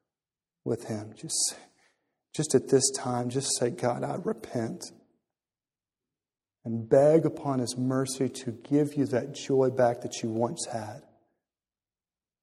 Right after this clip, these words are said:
Father, we ask that you would, uh, you would take this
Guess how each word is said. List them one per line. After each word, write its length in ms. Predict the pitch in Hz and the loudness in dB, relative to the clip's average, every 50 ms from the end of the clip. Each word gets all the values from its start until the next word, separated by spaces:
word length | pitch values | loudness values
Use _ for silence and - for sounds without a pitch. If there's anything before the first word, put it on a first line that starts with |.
| _ _ _ _ _ - - _ _ _ - | _ _ _ _ _ -20 -20 _ _ _ 4
Father, 200 | 143 139 131 131 | 6 6 6 6
we 140 | 127 131 127 | 6 6 6
ask 220 | 127 135 131 131 | 6 4 2 0
that 220 | - 127 - - - | -4 -6 -6 -4 -2
you 80 | 131 | 0
would, 180 | 120 113 113 113 | 0 0 -2 -4
uh, 200 | - - - - - - - _ _ _ _ _ _ _ _ _ _ _ _ _ _ _ _ _ _ _ _ _ _ _ _ _ _ _ _ _ _ _ _ _ _ _ _ _ _ _ _ _ _ _ _ _ - | -8 -12 -14 -18 -20 -20 -20 _ _ _ _ _ _ _ _ _ _ _ _ _ _ _ _ _ _ _ _ _ _ _ _ _ _ _ _ _ _ _ _ _ _ _ _ _ _ _ _ _ _ _ _ _ 4
you 80 | 147 131 | 6 6
would 120 | 123 - | 6 4
take 320 | - - 143 143 139 - | 4 4 4 4 4 4
this 180 | - 135 113 | 4 4 4